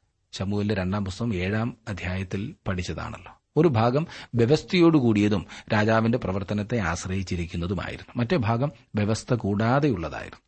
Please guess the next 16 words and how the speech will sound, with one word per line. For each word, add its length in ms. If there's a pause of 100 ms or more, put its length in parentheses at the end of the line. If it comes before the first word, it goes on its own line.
(200)
ദൈവത്തിന്റെ 480
വ്യവസ്ഥയോട് 500
കൂടിയ 320
വാഗ്ദാനം 640
എന്തെന്നാൽ 500 (360)
ദാവീദും 500
അവന്റെ 260
സന്തതികളും 720 (340)
രാജാക്കന്മാരായി 840 (120)
തുടരുന്നത് 580 (240)
അവർ 180
ദൈവത്തെ 400
മാനിക്കുകയും 720
അനുസരിക്കുകയും 920
ചെയ്യുമെങ്കിൽ 580
മാത്രമാണെന്നത്രേ. 920